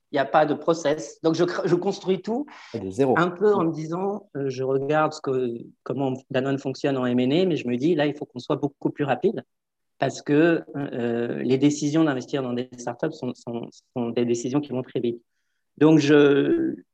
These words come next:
Speaker 1: je cherche des nouveaux conseils, des nouveaux conseils qui... Euh, je dirais, un,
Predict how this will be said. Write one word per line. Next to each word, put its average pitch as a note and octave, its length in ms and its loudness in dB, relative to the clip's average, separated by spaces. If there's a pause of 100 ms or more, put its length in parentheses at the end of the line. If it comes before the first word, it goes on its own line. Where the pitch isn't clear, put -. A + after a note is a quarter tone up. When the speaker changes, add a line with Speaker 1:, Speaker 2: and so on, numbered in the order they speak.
(200)
Speaker 1:
je - 240 2
cherche G#3 680 0
des C#3 340 -2
nouveaux D#3 460 4
conseils, D#3+ 540 -2 (560)
des C3 180 2
nouveaux D3 300 2
conseils F3 520 0 (100)
qui... D3 300 -8 (240)
Euh, C3 840 2 (1040)
je C3+ 100 -10
dirais, C#3+ 520 0
un, F3 340 2